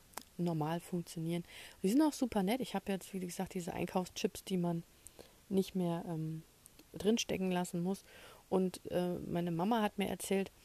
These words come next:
dass ihr halt schon aufgefallen ist, das, was ich ja vermutet hab, dass die Leute zu faul sind, von ihrem Auto wieder zurückzulaufen und lassen die Einkaufswagen dann halt einfach wild auf dem Parkplatz rumstehen. Was ja nicht der Sinn ist von diesen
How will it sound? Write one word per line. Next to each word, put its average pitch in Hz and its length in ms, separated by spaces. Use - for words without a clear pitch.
dass 180 240
ihr 208 140
halt 196 120
schon 175 120
aufgefallen 190 540
ist, 185 160
das, 180 140
was 165 120
ich 190 120
ja 175 80
vermutet 185 460
hab, 180 120
dass 175 140
die - 120
Leute 170 240
zu - 160
faul 214 240
sind, 233 140
von - 140
ihrem 170 180
Auto 180 320
wieder 170 180
zurückzulaufen 160 840
und 185 100
lassen 185 280
die 185 140
Einkaufswagen 180 600
dann 185 160
halt 180 140
einfach 180 300
wild 170 200
auf 165 100
dem 202 80
Parkplatz - 480
rumstehen. 143 460
Was 165 220
ja 185 100
nicht 254 260
der 165 80
Sinn 156 180
ist 147 120
von 151 160
diesen 147 360